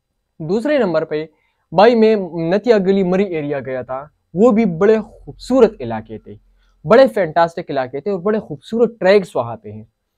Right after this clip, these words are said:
भाई बड़ा फैमिली स्पॉट है, वहाँ पे भी फैमिलीज आती है, कोई सेफ्टी का इशू नहीं है, सेफ प्लेस है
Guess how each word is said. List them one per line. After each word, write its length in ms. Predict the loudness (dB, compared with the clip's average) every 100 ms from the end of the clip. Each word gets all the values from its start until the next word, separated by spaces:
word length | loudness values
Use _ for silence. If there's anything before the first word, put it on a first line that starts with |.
| _ _ _ -16 -14 -8 0
भाई 260 | 4 4
बड़ा 360 | 0 0 0 0
फैमिली 400 | -2 -4 -4 -6
स्पॉट 420 | -6 -4 -4 -6
है, 180 | -16 -20 _ _ _
वहाँ 240 | -12 -10 -10
पे 120 | -10
भी 140 | -10
फैमिलीज 500 | -10 -12 -10 -10 -10
आती 240 | -10 -10 -14
है, 140 | -14
कोई 260 | -10 -8 -8
सेफ्टी 400 | -10 -10 -10 -14
का 180 | -14 -16
इशू 460 | -18 -18 -18 -16
नहीं 240 | -12 -12 -12
है, 220 | -16 -20 _ _ _
सेफ 480 | _ -8 0 0 0
प्लेस 440 | -6 -8 -6 -8 _
है 140 | -18